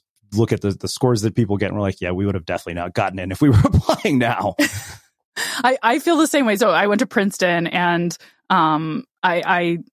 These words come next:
Speaker 2: feel very lucky that I got in. I wasn't a heavily recruited athlete, but I was, you know, gonna make the team. So it was enough that it definitely gave me a boost, and my grades were fine.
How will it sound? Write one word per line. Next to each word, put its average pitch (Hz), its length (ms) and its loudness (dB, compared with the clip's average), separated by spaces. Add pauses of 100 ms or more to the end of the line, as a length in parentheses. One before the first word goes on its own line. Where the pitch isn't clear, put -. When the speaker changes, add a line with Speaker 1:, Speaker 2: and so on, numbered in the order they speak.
(300)
Speaker 2:
feel 180 240 2
very 190 300 2
lucky 175 420 0
that 170 160 2
I 170 200 2
got 170 240 2
in. 160 420 0 (280)
I 185 120 0
wasn't 226 480 0
a 202 60 2
heavily 226 400 2
recruited 285 400 2
athlete, 302 380 4
but 220 120 2
I 196 180 2
was, 190 300 2
you 277 80 0
know, 175 240 4
gonna 202 240 2
make 196 240 0
the 190 100 0
team. 240 500 4
So 247 140 2
it 208 40 2
was 196 120 2
enough 202 380 2
that 190 120 2
it 175 200 0
definitely 185 400 0
gave 185 320 2
me 233 140 4
a 220 60 0
boost, 214 500 0
and 202 180 2
my 208 180 2
grades 196 540 0
were 196 180 2
fine. 185 720 0